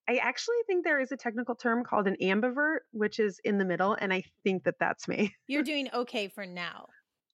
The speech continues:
Speaker 1: Yes,
Speaker 2: Today.
Speaker 1: for now. But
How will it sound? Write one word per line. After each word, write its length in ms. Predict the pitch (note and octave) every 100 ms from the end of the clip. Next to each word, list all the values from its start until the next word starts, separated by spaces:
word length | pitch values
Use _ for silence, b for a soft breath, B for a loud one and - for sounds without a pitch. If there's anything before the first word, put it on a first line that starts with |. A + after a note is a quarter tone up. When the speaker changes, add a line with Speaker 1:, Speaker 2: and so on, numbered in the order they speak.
| _ B3
Speaker 1:
Yes, 1200 | B3 A#3 A3+ A#3 F#3+ - - - - - - -
Speaker 2:
Today. 220 | C4 A#3 A3+
Speaker 1:
for 160 | D#4+
now. 800 | C#4+ C4 A3 G3 F3+ F#3 G3+ G3 -
But 600 | B3+ A3 F#3 F3+ F#3